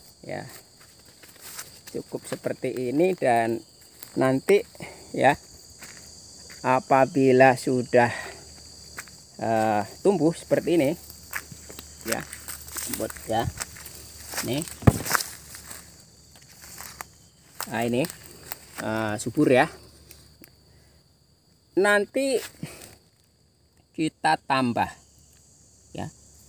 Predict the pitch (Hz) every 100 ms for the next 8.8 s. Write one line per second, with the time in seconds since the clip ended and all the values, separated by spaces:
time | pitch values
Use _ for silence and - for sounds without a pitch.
0 | - 139 139 135 156 156 - 135 127 143
1 | 156 160 - - - - - - - -
2 | - - 117 131 135 135 135 - - -
3 | - - - - - - - - - -
4 | - - - - - 123 135 135 127 131
5 | 131 151 165 - - - - - - -
6 | - - - - 131 - 139 110 - 131
7 | 120 107 - 135 156 143 - - - 170
8 | - - - - - - -